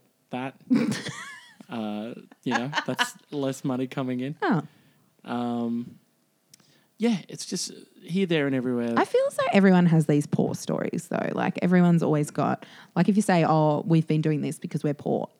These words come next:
Speaker 2: everyone always has something that,
Speaker 1: Yeah.
Speaker 2: oh, that what they do when they're poor, or, "Oh, I did this once," or whatever.
Speaker 1: I think that that might be,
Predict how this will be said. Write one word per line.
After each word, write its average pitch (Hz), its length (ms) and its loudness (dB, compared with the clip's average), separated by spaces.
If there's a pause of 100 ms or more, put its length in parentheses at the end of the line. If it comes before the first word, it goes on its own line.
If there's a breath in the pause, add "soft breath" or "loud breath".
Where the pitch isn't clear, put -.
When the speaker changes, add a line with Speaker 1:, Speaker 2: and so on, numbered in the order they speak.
Speaker 2:
everyone 196 440 6
always 147 300 4
has 139 200 -2
something - 520 -10 (100)
that, 151 100 -2
Speaker 1:
Yeah. 165 180 2
Speaker 2:
oh, 165 60 4
that 147 220 0
what 160 280 -2
they 151 280 0
do 143 220 -2
when 139 180 -2
they're 139 200 -4
poor, 131 420 -2
or, 151 240 0
"Oh, 170 120 6
I 151 120 4
did 147 240 -2
this 139 260 -6
once," - 400 -6
or 127 200 -4
whatever. - 460 -4 (420 loud breath)
Speaker 1:
I 190 60 -2
think 269 180 -4
that 285 140 -8
that 190 160 -6
might 156 280 -6
be, 127 400 -6